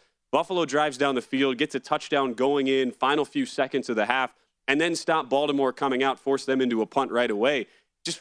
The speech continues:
feels like the tenor of the game is totally flipped. It's, it's not quite the same, Jeff, as that Miami-Baltimore game we saw that was just a complete shootout in the second half. But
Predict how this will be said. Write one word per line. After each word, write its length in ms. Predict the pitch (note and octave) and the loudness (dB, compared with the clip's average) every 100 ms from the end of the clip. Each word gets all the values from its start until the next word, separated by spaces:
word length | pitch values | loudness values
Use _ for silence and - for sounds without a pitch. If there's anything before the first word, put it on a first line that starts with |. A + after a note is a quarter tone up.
| - | -4
feels 300 | F3+ G3+ F3 | 0 2 2
like 160 | F3+ | 0
the 80 | D3+ | -2
tenor 360 | C#3 E3+ F3 D#3+ | -2 0 2 2
of 80 | D3 | 2
the 80 | |
game 280 | B2+ C#3+ D3+ | 2 2 2
is 120 | C3+ | 0
totally 420 | - D3+ D3 C3+ B2 | 0 0 0 0 -2
flipped. 400 | - C#3+ D3+ D3+ | -2 0 2 0
It's, 160 | - | -2
it's 160 | - - | -4 0
not 200 | F#3 - | -2 0
quite 260 | E3 E3 | 0 0
the 60 | C3 | -4
same, 360 | - D3+ D#3 D#3 | -4 -2 0 0
Jeff, 280 | D3+ D3+ | 0 0
as 120 | C#3+ B2 | -2 0
that 160 | C3 | 0
Miami-Baltimore 1300 | A#2 A#2 A#2+ C3+ C3+ A#2+ - _ _ - C3+ C3 B2+ | 2 2 2 2 0 0 -4 _ _ -2 0 2 0
game 200 | C3 B2+ | 2 0
we 80 | B2 | 0
saw 240 | C3+ C3+ | 0 0
that 160 | B2+ A#2+ | 0 -4
was 100 | A#2 | -6
just 160 | C3+ A2+ | -8 -12
a 60 | |
complete 440 | - G#2+ - C#3+ A#2 | -10 -12 -6 -6 -6
shootout 440 | - C3+ B2+ A#2 | -2 0 2 0
in 80 | A2 | -2
the 60 | |
second 320 | G#2 C3 A2+ G2+ | -4 -6 -4 0
half. 340 | C#3 D#3 - | 0 0 0
But 160 | C3 | -4